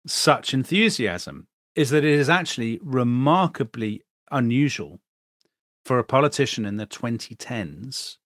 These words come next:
to appeal to young people and to be utopian and to not sort of say, "Oh, we face hard choices and,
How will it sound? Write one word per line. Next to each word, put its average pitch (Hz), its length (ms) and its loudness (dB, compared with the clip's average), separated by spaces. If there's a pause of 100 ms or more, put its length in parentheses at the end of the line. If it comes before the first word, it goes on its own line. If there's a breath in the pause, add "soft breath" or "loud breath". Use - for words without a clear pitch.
(600)
to 127 260 4
appeal 151 580 2
to 117 120 -6
young 110 240 -2
people 104 440 -6
and 113 160 -6
to 123 360 -2 (640)
be 214 100 2
utopian 104 640 0 (380)
and 139 120 0
to 143 80 2
not 156 280 4
sort - 220 -2
of 117 80 -4
say, 110 260 2
"Oh, 104 80 0
we 95 140 -6
face 98 300 -8
hard 95 220 -6
choices 90 580 -10
and, 92 180 -10